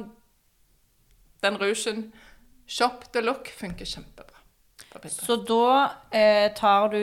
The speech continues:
Speaker 2: for eksempel, eh, du driver en klesbutikk, så tar du fem plagg og setter sammen til et antrekk, og så legger du ut et bilde av det, og så skriver du, du kan lage Canva da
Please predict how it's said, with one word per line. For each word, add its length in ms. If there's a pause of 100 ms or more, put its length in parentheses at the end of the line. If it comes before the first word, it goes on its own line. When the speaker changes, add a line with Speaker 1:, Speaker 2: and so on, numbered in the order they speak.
(120)
Speaker 2:
for 80
eksempel, 560
eh, 180
du 100
driver 220
en 60
klesbutikk, 580
så 140
tar 180
du 380
fem 480
plagg 400 (120)
og 100
setter 260
sammen 280
til 100
et 80
antrekk, 560 (880)
og 120
så 160
legger 220
du 80
ut 80
et 120
bilde 280
av 100
det, 140 (520)
og 100
så 80
skriver 440
du, 100
du 40
kan 120
lage 280
Canva 320
da 140